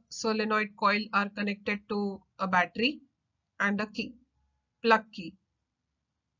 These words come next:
Now, very close to this solenoid coil, we have placed another coil, and the two ends of the, this coil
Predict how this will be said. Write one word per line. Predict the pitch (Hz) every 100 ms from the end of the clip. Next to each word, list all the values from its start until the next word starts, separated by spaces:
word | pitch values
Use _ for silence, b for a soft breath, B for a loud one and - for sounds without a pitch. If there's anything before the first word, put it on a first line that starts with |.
| _ _ _ _ _ _ _ _ _
Now, | 226 226
very | 226 262 302
close | 247 254 294
to | -
this | 247 262 -
solenoid | 233 233 240 240 240
coil, | 247 226 214
we | 220
have | 214 226 226
placed | 220 233 233 -
another | 208 202 202 247
coil, | - 202 208 269 - _ _ _ _
and | 214 214
the | 214
two | 214 262 262
ends | 220 226 233
of | 226 208
the, | 202 226 - _ -
this | 220 247 -
coil | 220 190